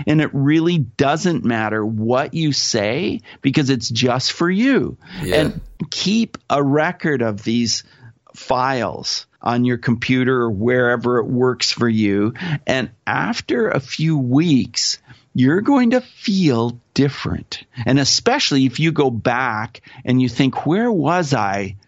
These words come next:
Speaker 1: Where was I that, that time when I started that? How was I feeling? Oh yeah, I remember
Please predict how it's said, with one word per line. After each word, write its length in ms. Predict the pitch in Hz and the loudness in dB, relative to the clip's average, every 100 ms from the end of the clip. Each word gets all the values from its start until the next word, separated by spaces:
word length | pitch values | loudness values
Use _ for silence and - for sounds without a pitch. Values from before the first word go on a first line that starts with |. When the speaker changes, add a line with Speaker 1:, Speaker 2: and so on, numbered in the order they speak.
| _ _ _ | _ _ _
Speaker 1:
Where 320 | 170 208 247 | -2 0 0
was 400 | 226 214 208 156 | 0 0 0 0
I 340 | 127 113 113 110 143 123 - | 0 0 -2 -4 -10 -10 -4
that, 320 | 127 123 - _ _ - - - - | -2 -2 -6 _ _ -20 -18 -16 -4
that 280 | 123 123 - | -4 -4 -6
time 380 | - 151 147 135 | -4 -2 0 0
when 140 | 123 | 0
I 140 | 120 117 | -2 -2
started 760 | - - - 117 123 120 101 | -4 -6 -4 -2 -2 -4 -4
that? 240 | - - - | -6 -6 -6
How 260 | - 147 | -4 0
was 180 | 220 202 | 0 2
I 160 | 170 151 | 0 -2
feeling? 680 | - - 156 156 113 76 - 151 - | -6 -6 0 0 0 -4 -10 -14 -4
Oh 220 | 139 190 | -2 2
yeah, 300 | 208 214 208 | 2 2 2
I 100 | 165 | 2
remember 580 | 151 151 160 180 143 107 | 2 2 2 0 0 -2